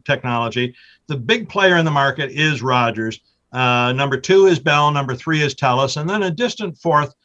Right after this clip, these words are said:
is Freedom Mobile with Shaw. They're not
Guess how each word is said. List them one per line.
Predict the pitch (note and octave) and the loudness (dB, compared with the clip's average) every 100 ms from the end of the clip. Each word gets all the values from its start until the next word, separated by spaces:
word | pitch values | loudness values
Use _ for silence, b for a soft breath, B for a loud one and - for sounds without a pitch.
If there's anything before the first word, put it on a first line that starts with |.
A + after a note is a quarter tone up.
| _ D#3+ | _ -10
is | C3 | -6
Freedom | - E3+ D#3+ | 2 4 4
Mobile | C#3+ C#3+ C3+ C3 B2 | 2 2 2 2 2
with | B2 | -2
Shaw. | - D#3+ C3 A2+ A2 b b - | -4 2 2 2 -2 b b -6
They're | D3+ | 0
not | E3+ - - | 2 2 0